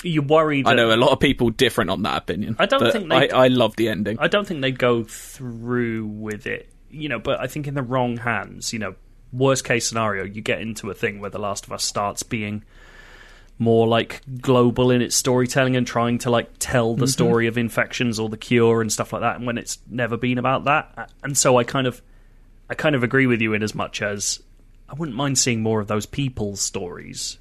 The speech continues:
Speaker 1: maybe.
Speaker 2: Mm-hmm.
Speaker 1: But also
Speaker 2: I don't know. I,
Speaker 1: but also
Speaker 2: I feel
Speaker 1: it's
Speaker 2: like Ellie, Ellie's story's done for me,
Speaker 1: Oh, Ellie's is, yeah,
Speaker 2: personally.
Speaker 1: Ellie's is done. Um, but
Speaker 2: Yeah.
Speaker 1: also I just think you're maybe, yeah, you're getting into a situation where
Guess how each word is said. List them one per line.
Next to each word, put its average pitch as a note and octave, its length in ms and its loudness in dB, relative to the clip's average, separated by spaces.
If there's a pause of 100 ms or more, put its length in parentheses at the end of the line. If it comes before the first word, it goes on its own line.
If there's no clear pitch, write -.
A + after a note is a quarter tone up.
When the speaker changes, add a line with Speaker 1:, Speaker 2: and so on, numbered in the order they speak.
(280)
Speaker 1:
maybe. E2 600 -10 (280)
Speaker 2:
Mm-hmm. G#2 300 -4
Speaker 1:
But A#2 100 2
also F2+ 640 -4
Speaker 2:
I A#2 100 -8
don't A2 140 -4
know. F#2 280 -6
I, B2 180 -4 (180)
Speaker 1:
but C#3+ 100 -2
also C#3 220 0
Speaker 2:
I - 20 4
feel F3 180 4
Speaker 1:
it's D3 40 6
Speaker 2:
like C3 180 4
Ellie, A2+ 400 2 (180)
Ellie's G#2 300 2
story's D#2 400 -4
done G#2 380 -4
for - 100 -10
me, G2 140 -8
Speaker 1:
Oh, F3 140 4
Ellie's B2+ 260 2
is, A#2 200 2
yeah, A2+ 100 0
Speaker 2:
personally. A#2+ 120 -2
Speaker 1:
Ellie's G2+ 300 -2
is - 80 -16
done. - 220 -16 (360)
Um, G#2 380 -2 (300)
but F3 120 4
Speaker 2:
Yeah. D3+ 60 4
Speaker 1:
also C3 200 2
I A#2 40 4
just A2 240 -4
think G#2 280 -6
you're A2+ 100 0
maybe, F#2+ 540 -6 (880)
yeah, A2+ 180 -12
you're G#2+ 160 -12
getting B2+ 240 -4
into B2 180 -4
a - 20 -2
situation G#2+ 500 -4
where G2 140 -6